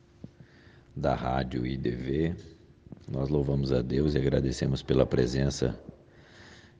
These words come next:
de cada um dos irmãos, das irmãs que compareceram na nossa trigésima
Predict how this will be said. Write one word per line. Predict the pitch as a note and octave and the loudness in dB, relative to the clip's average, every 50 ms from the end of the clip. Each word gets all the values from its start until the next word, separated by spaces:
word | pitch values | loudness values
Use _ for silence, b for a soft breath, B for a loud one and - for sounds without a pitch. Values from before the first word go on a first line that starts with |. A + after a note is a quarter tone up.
| B - | B -10
de | - - | -10 -6
cada | - - C#2 C2+ C2 C2 | -2 -2 0 0 0 0
um | C2+ C2+ C2 | 0 0 0
dos | B1+ B1+ A#1+ - | -2 -4 -4 -4
irmãos, | - - B1 C2 C#2+ D#2 D#2+ D#2 D#2 C2+ | -4 -4 -2 0 2 2 2 2 2 2
das | B1+ B1+ B1+ | 0 0 0
irmãs | C2 B1 B1 B1+ C2 C#2 D2 D#2 D2+ C#2+ - | 0 -2 0 0 0 0 2 2 0 0 -2
que | - - - B1 A#1+ | -4 -4 -2 -2 -2
compareceram | - - - D2 D2+ D2 - D2+ C2+ C2 C2 C2 - - C#2+ C#2+ C#2 C#2 | -4 -4 -2 -2 -2 0 2 2 2 2 0 -2 -2 -2 -2 0 0 0
na | C#2 C2+ C2 | 0 0 0
nossa | B1+ C2 C2 C2 C2 - - - | 0 0 -2 -2 -2 -2 -4 -4
trigésima | - - - C2 C2 B1+ B1 C2 B1+ B1+ C2 B1+ C2+ C2 B1+ A#1+ A1+ | -2 -2 0 0 0 0 2 2 2 2 2 2 0 -2 -2 -2 -4